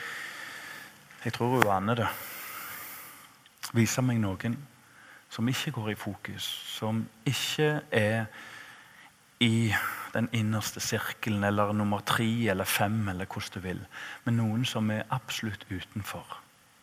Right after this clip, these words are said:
For i Jesus sinnelag ble vi minnet i går om at Jesus søker utover. Disiplene søkte utover. Så når du og jeg leter etter et fellesskap,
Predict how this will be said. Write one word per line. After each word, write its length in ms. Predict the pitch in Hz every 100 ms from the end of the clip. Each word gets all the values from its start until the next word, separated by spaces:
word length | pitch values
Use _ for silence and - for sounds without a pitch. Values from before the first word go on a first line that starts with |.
| - - - -
For 220 | - 110
i 60 | 113
Jesus 480 | 110 123 143 139 -
sinnelag 560 | 135 107 127 143 147 135
ble 140 | 113 117
vi 20 |
minnet 400 | 113 117 139 -
i 80 | 120
går 380 | 110 117 147 - - -
om 140 | 117 107
at 140 | 110
Jesus 640 | 107 110 123 - 147 - - -
søker 480 | - - 113 95 - -
utover. 600 | 127 143 - 104 87 - - - - - _ _ _ _ _ _ _ _ _ _ _ _ - - -
Disiplene 580 | - 165 160 156 127 117
søkte 420 | - 117 - 131 -
utover. 680 | 131 160 - - 98 - 104 - - - - - - - -
Så 140 | -
når 140 | 127 127
du 80 | 156 175
og 80 | 151
jeg 160 | 156
leter 540 | 147 143 120 92 - 160
etter 160 | -
et 60 | 127
fellesskap, 720 | - 135 143 120 - 101 95